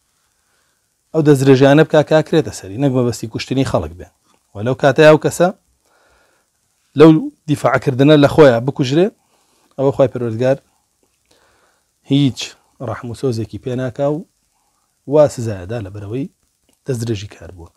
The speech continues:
بەڵام ئەگەر خۆشی بکوژرێ لەو حاڵەتەیە، ئەوە خۆشی شەهیدە. چونکە زۆربەی ئاثار و ئەحادیثەکان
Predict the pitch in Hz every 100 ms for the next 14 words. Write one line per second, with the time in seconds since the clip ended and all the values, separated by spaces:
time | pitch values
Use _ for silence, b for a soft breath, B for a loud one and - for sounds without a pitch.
0 | _ _ _ _ _ _ _ _ _ _
1 | _ _ - 143 147 143 - 160 160 156
2 | 147 120 135 123 104 117 110 113 131 127
3 | 127 135 - - 143 156 127 - _ _
4 | _ _ _ - 147 147 143 139 156 135
5 | 120 143 139 120 - 117 110 123 123